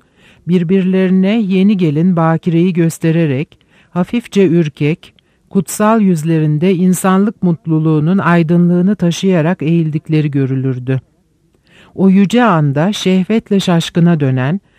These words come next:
hayrete düşen eşler kendilerini yalnız sandıkları odalarını dinleseler de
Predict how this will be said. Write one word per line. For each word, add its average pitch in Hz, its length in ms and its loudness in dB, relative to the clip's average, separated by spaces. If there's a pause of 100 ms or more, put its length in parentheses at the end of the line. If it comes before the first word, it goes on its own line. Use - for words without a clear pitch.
(140)
hayrete 190 580 2
düşen 151 420 -2
eşler 143 540 -4
kendilerini 185 760 2
yalnız 185 420 2
sandıkları 156 680 -2
odalarını 156 600 0
dinleseler 156 800 0
de 139 200 -4